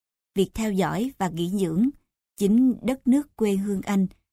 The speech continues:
sẽ tặng cho những điều kiện đảm bảo nhất. Còn một trở ngại lớn phải vượt qua, bởi chúng tôi gần như đã bị mắc kẹt ở bệnh viện. Bukavu là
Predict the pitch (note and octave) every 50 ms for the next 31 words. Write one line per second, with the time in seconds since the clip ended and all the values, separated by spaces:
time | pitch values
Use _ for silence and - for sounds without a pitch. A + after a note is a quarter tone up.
0 | _ _ _ - - G#3 G3 G3 - F#3+ E3 D3+ D#3+ F3 - G#3+ G3+ F#3+ F#3+ F#3
1 | E3+ F3+ F3+ G#3+ A#3 A#3 G3 E3 - - E3+ E3 D#3 E3 F3 F3+ - - F3 D#3+
2 | D3+ E3+ G#3 G#3 - C3+ E3 G3+ A3 C4+ C#4+ - _ _ _ _ _ _ _ _
3 | _ _ _ _ _ _ _ _ _ _ _ _ - G3 F#3+ F#3 F3 E3+ E3 E3
4 | - - F3+ G3 - - D#3+ E3 G#3 A#3 A#3 F#3+ D#3+ E3 E3+ F3 F#3 F#3 G#3 B3+
5 | C#4 - G3+ F#3 F#3+ - G3 E3+ - _ G3 F#3+ F#3 F#3 F#3 - _ _ _ _
6 | _ _ _ _ _ _ F#3 F#3+ F#3+ A#3+ B3 C4 C4+ C4 B3 A3 G#3 G3+ G#3 F#3+
7 | E3+ D3+ D#3 F#3+ G#3 G#3 G3+ - - E3+ F3 F3 F#3 G3 F#3 F3 F#3+ B3+ - _
8 | _ - F#3 D#3+ D#3+ - - F#3+ G3 F#3+ E3+ E3+ E3+ F3+ E3+ D#3 D#3+ - - _
9 | _ _ _ _ _ _ _ _ _ _ _ - G3 F#3+ F#3+ - G3 F#3 E3+ F#3+
10 | G3 F#3+ F#3 F3+ - _ _ _ _ _ E3+ F#3 F#3 F3+ E3+ E3 E3 D#3+ -